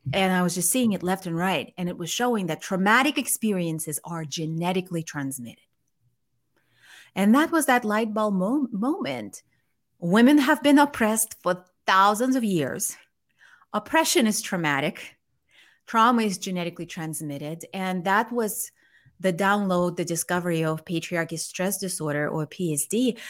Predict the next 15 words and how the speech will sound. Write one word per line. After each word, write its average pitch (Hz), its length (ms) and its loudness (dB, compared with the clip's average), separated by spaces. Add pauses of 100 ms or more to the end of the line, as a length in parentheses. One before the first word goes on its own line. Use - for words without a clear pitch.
(260)
which 233 200 -2
actually 277 540 2
finally 269 680 2
answered 185 320 -2
the 180 60 -4
question 196 800 -2 (300)
of 220 120 -16
what's 202 260 -2
wrong 202 200 2
with 196 180 0
me. 147 220 0
And 175 160 2
the 180 80 0
answer 208 280 0
was 196 240 -2